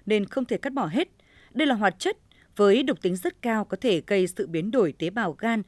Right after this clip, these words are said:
của một người đang khỏe mạnh, cho dù lượng chất này có thể bị hấp thụ rất ít. Mật cá. Trong mật cá có một chất ancol steroid gọi là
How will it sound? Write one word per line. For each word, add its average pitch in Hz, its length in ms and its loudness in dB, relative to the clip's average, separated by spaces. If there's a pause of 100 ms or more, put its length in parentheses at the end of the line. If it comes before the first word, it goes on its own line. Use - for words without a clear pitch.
(220)
của 214 100 0
một 202 140 0
người 208 200 -2
đang 247 140 -4
khỏe 202 160 -2
mạnh, 165 260 -2 (460)
cho 330 140 -2
dù 220 360 4
lượng 196 240 0
chất - 240 -6
này 180 320 -2
có 180 100 -6
thể 185 260 -2 (180)
bị 196 160 -4
hấp 285 160 -6
thụ - 140 -4
rất 226 180 -8
ít. 247 180 -6 (1700)
Mật 208 240 -2
cá. 190 320 0 (380)
Trong 311 160 0
mật 220 160 2
cá 202 320 0 (340)
có 208 260 4
một 302 280 2
chất 349 180 0 (480)
ancol 220 580 2
steroid 220 500 2 (320)
gọi 196 180 2
là 180 360 0